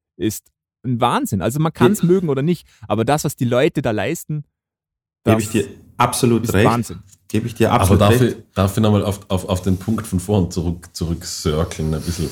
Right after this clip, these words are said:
Speaker 1: Sicher.
Speaker 3: Ähm, weil D-, Dino hat das, hat das, das Beispiel mit dem Bild gebracht, dann Kraftwerk ist dafür ja, finde ich, auch ein ganz ein gutes Beispiel.
Speaker 2: Mhm, genau.
Speaker 3: Ähm, wenn, wenn jetzt, wenn ich mich mit Kraftwerk nicht auseinandersetze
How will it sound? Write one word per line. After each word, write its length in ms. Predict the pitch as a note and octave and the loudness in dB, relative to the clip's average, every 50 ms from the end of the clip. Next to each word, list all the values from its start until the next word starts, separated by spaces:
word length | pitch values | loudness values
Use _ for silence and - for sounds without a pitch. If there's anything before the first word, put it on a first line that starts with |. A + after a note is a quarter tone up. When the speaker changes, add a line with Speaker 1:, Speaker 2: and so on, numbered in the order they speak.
| - - - - | -8 -16 -20 -20
Speaker 1:
Sicher. 400 | - - F#2+ G#2 C3 E3+ B2 F#2 | -8 -2 2 4 4 4 4 2
Speaker 3:
Ähm, 280 | E2 E2+ E2+ F2 E2+ - - - _ _ _ _ _ _ _ _ _ | 2 2 2 2 0 -2 -8 -20 _ _ _ _ _ _ _ _ _
weil 360 | D#2 F#2 F2+ F#2 F#2+ F2+ - - - _ _ _ _ | 0 2 4 4 4 2 -2 -10 -18 _ _ _ _
D-, 60 | - F#2 | -8 -8
Dino 360 | D#2 E2 D#2+ G2 A2 A2+ G#2 | -6 -6 -2 0 2 4 4
hat 120 | G2+ - - | 4 2 0
das, 220 | F#2+ F#2 - - | -4 -4 -4 -6
hat 220 | - F#2+ - - - | -6 -6 -6 -6 -10
das, 240 | F2 - - _ _ | -12 -12 -12 _ _
das 140 | - F2+ - | -12 -12 -8
Beispiel 340 | - F2+ F2+ F2 - - F2+ | -6 -6 -6 -6 -4 -2 -2
mit 200 | F#2 E2+ - - | -2 -2 -2 -4
dem 120 | E2+ D#2+ | -4 -2
Bild 260 | D2+ F#2 A2+ A2+ - - | -2 -2 -2 -2 -2 -4
gebracht, 420 | A2+ G2 - G2+ G#2 G#2 - - - | -4 -4 -2 -2 -2 -2 -4 -4 -2
dann 220 | F2 E2+ F2 E2 - - - - - | 0 0 0 -2 -4 -10 -20 -20 -14
Kraftwerk 500 | - - E2+ G2 - - G2+ F2+ - - | -2 -2 0 0 0 -2 -2 -2 -2 -2
ist 140 | F#2+ - | -4 -4
dafür 240 | F#2+ F2 - G2 F#2 | -6 -2 2 2 2
ja, 60 | F#2 | 2
finde 200 | F2 - F#2+ F2+ | 2 0 -2 -2
ich, 100 | E2+ D#2+ | -2 -2
auch 100 | D#2 F2+ | -2 0
ein 100 | F#2 E2+ D2+ | 0 0 0
ganz 220 | D2+ D#2 D#2+ - D#2+ | -2 -4 -6 -6 -8
ein 60 | D2 | -10
gutes 260 | C#2+ - - F#2 - | -10 -10 -12 -14 -14
Beispiel. 360 | - - - - - - F#2 | -12 -12 -10 -10 -6 -2 -2
Speaker 2:
Mhm, 220 | - - B2 C#3+ D3+ - - - - - - _ | 2 4 4 2 2 0 -8 -18 -20 -20 -20 _
genau. 160 | - F#2 F2+ E2+ | -2 0 2 2
Speaker 3:
Ähm, 140 | E2+ E2 - - - - _ _ _ - | 2 0 -2 -6 -20 -20 _ _ _ 0
wenn, 320 | F#2+ F#2 F#2 F#2 F#2 - - _ - | 2 2 2 2 0 -8 -18 _ -8
wenn 180 | E2+ F2+ G2 G2+ | 0 2 4 4
jetzt, 280 | G2+ G2 - - _ _ _ _ - | 4 2 -2 -10 _ _ _ _ -2
wenn 160 | F#2 G#2 G#2+ | 0 2 2
ich 100 | G#2 F#2+ | 2 2
mich 140 | G#2+ G#2 G2 | 0 0 -2
mit 120 | G#2 F2+ | -2 -4
Kraftwerk 600 | - - G2 G2 A#2+ - - - A2+ A2 - - A2+ | -4 -4 -4 -2 -4 -4 -4 -4 -4 -4 -2 -2 0
nicht 240 | A#2+ B2+ B2+ - | 0 0 0 -2
auseinandersetze 920 | F#2 F#2 G2 F#2+ F2 D2+ D2+ F2 F2 D#2+ D#2 E2+ D#2+ C2+ B1+ - - - - | -6 -2 0 0 -2 0 -2 -2 -2 -2 -4 -6 -10 -12 -14 -14 -18 -18 -18